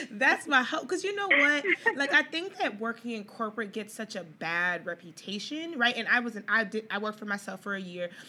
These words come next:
I think that there are such amazing opportunities to go, to do good work within the corporate space. So I wanna be someone who can highlight women who look like me, who are doing this work and are thriving, so that the next generation of women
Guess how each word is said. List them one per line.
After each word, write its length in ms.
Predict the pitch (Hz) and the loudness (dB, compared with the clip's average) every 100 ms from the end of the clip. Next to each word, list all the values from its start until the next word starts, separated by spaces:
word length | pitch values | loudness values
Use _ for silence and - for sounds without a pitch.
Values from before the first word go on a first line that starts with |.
| - - | -2 2
I 120 | 269 | 2
think 240 | 302 320 | 0 -4
that 180 | 294 190 | -4 -2
there 140 | 220 | 0
are 100 | 226 | 0
such 300 | 202 - 220 - | -2 -4 -6 -6
amazing 580 | 190 180 208 233 226 196 | -8 -6 -4 -2 -2 -2
opportunities 580 | 190 185 - 208 196 196 | -2 -4 -8 -8 -8 -10
to 120 | 202 | -12
go, 200 | 156 190 - | -10 -10 -10
to 100 | 208 | -10
do 140 | 170 | -6
good 280 | 196 190 180 | -6 -6 -8
work 240 | 160 170 220 | -4 -4 -4
within 380 | 185 - 196 190 | -8 -8 -8 -6
the 60 | |
corporate 440 | 175 - 190 185 - | -8 -8 -8 -8 -14
space. 380 | - 214 320 339 - - | -6 -4 -4 -6 -16 -12
So 160 | - - | -8 0
I 100 | 208 | 4
wanna 260 | 262 269 240 | 4 2 0
be 300 | 180 196 196 | -2 -4 -4
someone 320 | - 196 190 | -6 -6 -6
who 60 | 185 | -6
can 180 | - - | -8 -8
highlight 580 | - 202 214 196 165 - 175 | 0 4 4 2 0 -4 -4
women 320 | 208 220 208 - | -2 0 -2 0
who 80 | 226 | 4
look 240 | 202 226 | 8 6
like 200 | 220 196 | 4 -4
me, 280 | 185 180 175 - - - | -4 -4 -6 -12 -8 0
who 140 | 226 | 2
are 80 | 190 | 2
doing 300 | 175 208 190 | 0 0 0
this 200 | 180 - | -4 -2
work 240 | 196 214 214 | 2 2 2
and 120 | 175 | -6
are 100 | 160 | -6
thriving, 640 | 160 180 165 185 214 294 294 | -8 -4 0 0 0 -2 0
so 180 | 247 | -2
that 280 | 220 220 196 | 0 0 -2
the 80 | 202 | -4
next 300 | 190 208 - | -4 -6 -6
generation 480 | 214 202 196 196 190 | -8 -6 -6 -8 -8
of 80 | 180 | -8
women 340 | 202 220 175 | -6 -4 -6